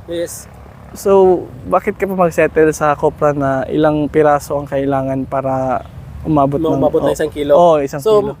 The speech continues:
Speaker 1: kung ganito siguro, mga limang ganyan siguro.
Speaker 2: Mga apat siguro, sir?
Speaker 1: Apat?
Speaker 2: Oh.
Speaker 1: Isang kilo,
Speaker 2: Oh,
Speaker 1: pag
Speaker 2: mga,
Speaker 1: magkopra na
Speaker 2: mga
Speaker 1: siya.
Speaker 2: apat, oh.
Speaker 1: So, times thirty natin yun, one twenty.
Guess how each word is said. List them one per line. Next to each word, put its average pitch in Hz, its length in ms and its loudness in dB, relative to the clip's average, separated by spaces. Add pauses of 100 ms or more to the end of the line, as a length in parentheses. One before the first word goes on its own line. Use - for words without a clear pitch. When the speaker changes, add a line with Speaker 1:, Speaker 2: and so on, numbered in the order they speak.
(140)
Speaker 1:
kung 202 120 -2
ganito 208 280 4
siguro, 214 340 4
mga 185 280 2
limang 180 340 2 (220)
ganyan 180 340 0
siguro. 180 180 -2
Speaker 2:
Mga 254 220 6
apat 262 220 0
siguro, 208 260 -4
sir? 220 240 -6 (180)
Speaker 1:
Apat? 160 340 -10
Speaker 2:
Oh. 151 220 -4 (140)
Speaker 1:
Isang 202 220 0
kilo, 175 360 2
Speaker 2:
Oh, 156 80 -6
Speaker 1:
pag 160 240 6
Speaker 2:
mga, 135 60 0 (100)
Speaker 1:
magkopra 151 240 -8
na 156 80 -6
Speaker 2:
mga 165 160 0
Speaker 1:
siya. 175 120 4
Speaker 2:
apat, 170 260 0
oh. 139 140 -8 (360)
Speaker 1:
So, - 160 -6 (380)
times 202 420 0 (120)
thirty 196 260 0
natin 196 280 0
yun, 175 120 0
one 180 100 2
twenty. 175 460 0